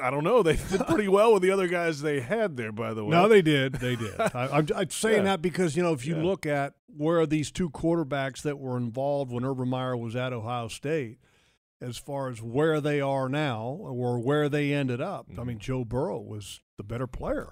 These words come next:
Speaker 1: Uh, he ended up at the, at the very end at
Speaker 2: But
Speaker 1: L S U.
Speaker 2: maybe at that moment,
Speaker 1: Sure.
Speaker 2: maybe he was not.
Speaker 1: I think he had to develop a bit more. Trevor was ready to roll right away at Clemson, right? And was a
Speaker 2: Which is
Speaker 1: freshman superstar.
Speaker 2: incredibly rare.
Speaker 1: Right. He wins a championship as a freshman,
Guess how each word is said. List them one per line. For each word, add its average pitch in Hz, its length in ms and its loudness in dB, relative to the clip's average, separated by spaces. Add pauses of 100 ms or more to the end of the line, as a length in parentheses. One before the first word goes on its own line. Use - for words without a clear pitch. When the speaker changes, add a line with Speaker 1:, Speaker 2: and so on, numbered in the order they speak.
Speaker 1:
Uh, 101 120 -6
he 117 180 -4
ended 117 160 -6
up 123 220 -2
at 104 120 -8
the, 110 200 -8
at 110 80 -10
the 107 60 -10
very 117 320 -4
end 117 100 -6
at 110 60 0
Speaker 2:
But 170 140 8
Speaker 1:
L 120 80 2
S 175 160 8
U. 165 200 6
Speaker 2:
maybe 101 80 -10 (140)
at 160 240 2
that 147 220 4
moment, 135 600 4
Speaker 1:
Sure. 147 260 -4 (200)
Speaker 2:
maybe 131 280 4
he 135 100 6
was 113 220 4
not. 104 320 -4
Speaker 1:
I 135 100 -4
think 139 200 -6
he 131 120 -2
had 135 140 2
to 127 40 -4
develop 120 540 -4
a 120 80 -6
bit 120 240 -2
more. 120 220 -4
Trevor 156 420 0
was 127 160 -2
ready 139 300 0
to 123 60 0
roll 131 320 0
right 127 220 0
away 123 340 0
at 117 100 -12
Clemson, 143 520 -8
right? 147 260 -8 (180)
And 120 600 -4 (360)
was 117 240 -6
a 120 60 -6
Speaker 2:
Which 139 260 4
is 123 120 2
Speaker 1:
freshman 135 260 -4 (120)
superstar. 131 680 0
Speaker 2:
incredibly 135 540 2
rare. 95 400 -12
Speaker 1:
Right. 151 260 -4
He 110 100 -4
wins 139 200 0
a 123 60 -4
championship 139 640 -4
as 117 100 -6
a 117 60 -6
freshman, 135 640 -6